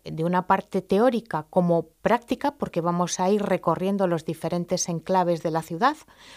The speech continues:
para conocerlo, los baños árabes, en fin, vamos a hacer un recorrido por todos los restos que yo creo que va a resultar un curso interesantísimo y muy práctico, porque se va a ver in situ cada cosa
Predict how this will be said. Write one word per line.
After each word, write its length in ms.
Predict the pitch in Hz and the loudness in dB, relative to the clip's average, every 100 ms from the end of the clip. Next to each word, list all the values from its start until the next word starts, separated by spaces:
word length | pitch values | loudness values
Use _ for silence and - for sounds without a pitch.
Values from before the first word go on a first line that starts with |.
| - | -6
para 220 | 170 165 | -4 -4
conocerlo, 640 | 160 160 156 - 240 269 233 | -4 -6 -6 -6 -6 -4 -6
los 240 | 156 143 | -6 -4
baños 420 | 147 151 147 - | -4 -4 -6 -2
árabes, 380 | 208 254 208 180 | -2 0 0 -2
en 60 | 165 | -6
fin, 180 | 202 | -4
vamos 240 | 180 202 214 | -2 -2 -2
a 40 | |
hacer 180 | 202 208 | -2 -2
un 160 | 202 196 | 0 0
recorrido 640 | 226 226 196 208 220 262 - - - | -2 0 0 0 -2 -6 -18 -20 -20
por 200 | - 185 | 2 2
todos 440 | - _ 214 208 180 | 2 _ 2 2 0
los 160 | 185 | 0
restos 460 | 180 185 - 240 254 - - - _ | 0 -4 -6 -10 -10 -16 -20 -20 _
que 100 | 185 | 2
yo 160 | 190 | 2
creo 260 | 185 196 208 | 2 -2 0
que 100 | 190 | 0
va 100 | 180 | 0
a 20 | |
resultar 480 | 180 190 180 - 185 | -2 -4 -6 -4 -2
un 100 | 175 | -4
curso 520 | - 175 - 208 - - | -4 -6 -2 -4 -4 -4
interesantísimo 1200 | 180 170 180 160 - 160 151 185 190 233 226 269 - - - | -4 -2 -4 -4 -8 -10 -8 -8 -6 -4 -4 -4 -10 -20 -2
y 120 | 185 | 4
muy 160 | 190 190 | 6 6
práctico, 680 | 190 196 - 214 214 247 262 - - _ | 4 2 0 -10 -4 -6 -6 -20 -20 _
porque 420 | - 208 202 - - | 0 0 2 -6 -4
se 200 | - 202 | -4 2
va 120 | 190 | 4
a 20 | |
ver 220 | 180 180 _ | 4 0 _
in 160 | - 185 | 0 2
situ 480 | 175 226 226 302 - | 2 -2 -6 -10 -10
cada 300 | - 175 165 | -4 -2 -2
cosa 420 | - 185 - 247 | -4 -4 -4 -14